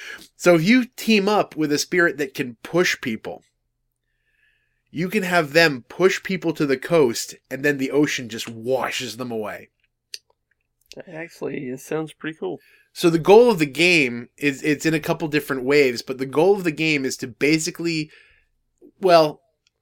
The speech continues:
Speaker 1: I'll be more specific. There, there are shifting goals, because at first you're trying to, you have to get rid of everything. But the more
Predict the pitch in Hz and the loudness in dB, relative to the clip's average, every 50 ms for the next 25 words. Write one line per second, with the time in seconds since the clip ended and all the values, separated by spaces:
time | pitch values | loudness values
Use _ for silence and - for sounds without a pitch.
0 | _ - 160 160 151 151 147 175 185 165 156 156 151 147 139 135 - 135 123 151 | _ 2 2 2 2 0 -6 -6 -4 -4 -2 0 0 0 0 -2 -6 -12 -6 -6
1 | 160 139 139 123 - _ 160 160 147 131 139 156 156 151 143 143 - - 202 196 | -4 -4 -4 -6 -2 _ 2 2 2 2 2 2 4 4 2 0 0 2 2 2
2 | 196 - 165 143 131 123 113 117 113 101 - - - - - - _ _ _ _ | 2 2 -4 -4 -4 -6 -8 -8 -8 -8 -10 -12 -12 -12 -14 -14 _ _ _ _
3 | _ _ _ _ _ _ _ 151 139 160 151 139 147 143 - - - - 208 214 | _ _ _ _ _ _ _ -2 0 0 2 2 2 0 0 -4 -2 2 4 6
4 | 214 190 - - - - - _ _ _ _ _ _ _ _ _ - 151 151 147 | 6 6 4 0 -8 -12 -18 _ _ _ _ _ _ _ _ _ -4 -2 -2 -2
5 | - - 160 151 147 147 143 143 139 - - 151 143 135 135 143 147 143 143 - | -2 -4 -2 0 0 0 0 -2 -4 -4 -4 -2 0 -2 0 0 -2 -2 -4 -4
6 | 135 143 139 143 147 143 131 117 127 123 110 117 110 - - 95 82 - - _ | -6 -6 -2 0 0 0 0 -2 -2 -4 -2 -6 -10 -10 -12 -16 -16 -16 -20 _
7 | _ _ _ _ _ _ _ _ _ _ 147 147 139 147 143 143 165 190 214 208 | _ _ _ _ _ _ _ _ _ _ -2 0 0 -2 -2 2 2 6 6 6
8 | 175 | 4